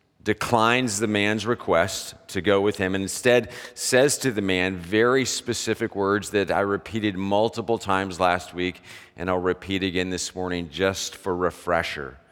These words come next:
"Go home to your own people and tell them how much the Lord has done for you and how he has had mercy on you."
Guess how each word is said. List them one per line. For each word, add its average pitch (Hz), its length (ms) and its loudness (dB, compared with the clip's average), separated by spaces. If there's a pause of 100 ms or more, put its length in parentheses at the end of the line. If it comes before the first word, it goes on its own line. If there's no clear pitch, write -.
(800)
"Go 127 280 6
home 120 500 0
to - 180 -8
your 101 320 -2
own 107 320 -2
people 92 680 -2 (300)
and 98 200 -4
tell 135 380 2
them 76 360 -4 (340)
how 113 260 0
much 139 320 -2
the 127 100 -2
Lord 107 320 0
has 107 280 -2
done 90 260 -2
for 80 180 -10
you 78 360 -8 (480)
and 85 160 -6
how 101 400 0
he 95 240 -6
has 92 460 -2
had 87 280 -2
mercy 82 560 -6
on 76 300 -10
you." 65 160 -18